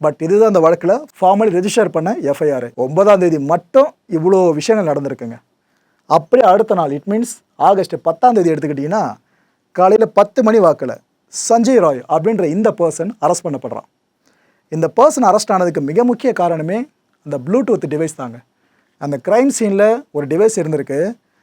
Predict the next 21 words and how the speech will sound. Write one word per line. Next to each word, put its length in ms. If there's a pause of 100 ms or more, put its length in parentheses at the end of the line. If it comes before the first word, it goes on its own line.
(180)
அதுக்கப்புறம் 540
அங்க 500
ஆக்சஸ்ல 360
இருந்தது 320
யார் 200
யாருன்ற 220
மாதிரிலாம் 400
பார்த்திருக்காங்க. 600
சி 260
சி 120
டி 100
வி 40
ஃபுட்டேஜ்ல 460
முகம் 280
இருந்திருக்கு. 420
செமினார் 240
ஹால் 160
அப்ரோச் 340
பண்ணி 160
வெளியே 200
வந்தது. 420